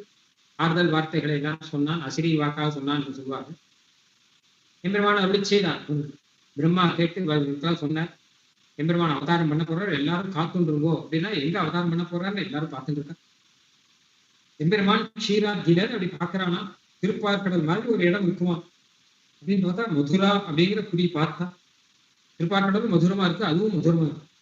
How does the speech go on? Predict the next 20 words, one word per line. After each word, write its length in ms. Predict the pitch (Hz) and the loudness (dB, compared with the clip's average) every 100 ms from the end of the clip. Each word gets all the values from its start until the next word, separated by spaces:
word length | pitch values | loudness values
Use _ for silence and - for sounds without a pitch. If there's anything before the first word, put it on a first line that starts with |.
| - | -8
ஆச்சரியமான 460 | 147 - 175 190 180 | -6 -4 -2 2 2
இடமா 200 | 165 170 | 2 0
இருக்கு. 220 | 147 - _ _ _ _ _ _ _ _ | -2 -8 _ _ _ _ _ _ _ _
"அவதீரித 680 | - 175 185 190 190 196 202 190 | -4 0 4 6 6 6 2 2
துக்தாப்தி" 800 | 156 151 - 170 196 190 - 185 196 - | 2 2 2 4 6 4 4 2 4 2
திருப்ப-, 260 | 180 180 170 | -2 -4 -2
அதை 120 | 151 | -2
பார்த்த 220 | 165 185 | 0 0
உடனே 140 | 196 196 | 0 0
திருப்பார்கடல் 480 | 180 196 180 165 160 | 0 0 2 2 4
பிடிக்கலையா 460 | 170 175 147 - | 2 4 0 0
பெருமாள். 320 | - 160 151 - - _ _ _ _ _ _ _ | -2 0 0 -2 -16 _ _ _ _ _ _ _
மதுரையிலனா 540 | 131 156 220 220 226 247 | -2 2 4 4 4 2
வசுதேவர் 420 | 180 202 208 156 | 2 2 0 0
இருக்கார், 260 | 139 151 - - _ _ _ _ | 0 -4 -8 -16 _ _ _ _
அவர் 200 | - 165 | -6 0
இருக்கிற 260 | 202 208 240 | 4 4 4
இடத்துல 200 | 226 214 | 2 2
இருக்கிறத 260 | 196 196 190 | 0 0 0
விட்டுட்டு 320 | 180 190 190 | 0 0 -2